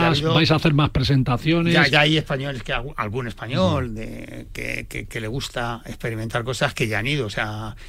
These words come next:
Speaker 1: es una estación de realmente donde vas a encontrar muchos australianos, eh, vas a encontrar japoneses, americanos, eh, sobre todo para, para los amantes del freeride.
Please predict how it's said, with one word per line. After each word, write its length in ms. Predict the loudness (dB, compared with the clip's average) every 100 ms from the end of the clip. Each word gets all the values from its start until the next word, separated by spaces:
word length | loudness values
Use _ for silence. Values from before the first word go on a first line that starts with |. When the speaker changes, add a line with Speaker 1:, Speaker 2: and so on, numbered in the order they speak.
| -4
Speaker 1:
es 180 | -2
una 100 | 2 0
estación 340 | 0 -4 -2
de 120 | -2
realmente 460 | -2 -4 -4 -2 -2
donde 400 | -2 -2 -4 -2
vas 200 | -4 -2
a 40 |
encontrar 340 | -4 -4 -4 -2
muchos 340 | -2 -2 -4
australianos, 920 | -4 -4 -2 0 0 -2 -4 -6 -12 -16 -20 -18 -18 -12
eh, 140 | -6 -4
vas 160 | -2
a 40 | -2
encontrar 340 | -2 -2 -4
japoneses, 840 | -2 -4 -4 -4 -4 -2 -2 -2 -2
americanos, 840 | -2 -2 -4 0 0 0 -4 -6 -12 -16 -18 -20 -20 -18 -6
eh, 440 | -2 0 0 -2
sobre 260 | -4 -4 -4
todo 260 | -4 -4 -2
para, 440 | -2 0 -2 -4 -8 0
para 160 | 0
los 140 | 0 -4
amantes 380 | -2 -2 -2 -2
del 140 | -2
freeride. 600 | -4 -4 0 2 2 0